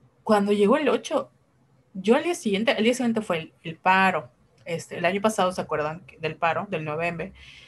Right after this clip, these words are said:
Que nosotras participamos y en su momento, si no me, no recuerdo cuál era el,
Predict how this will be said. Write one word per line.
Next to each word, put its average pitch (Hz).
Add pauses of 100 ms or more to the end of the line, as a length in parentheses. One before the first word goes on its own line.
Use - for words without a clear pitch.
(140)
Que 175
nosotras 190
participamos 240
y 208
en 190
su 185
momento, 190
si -
no 190
me, 196
no 220
recuerdo 226
cuál 190
era 180
el, 151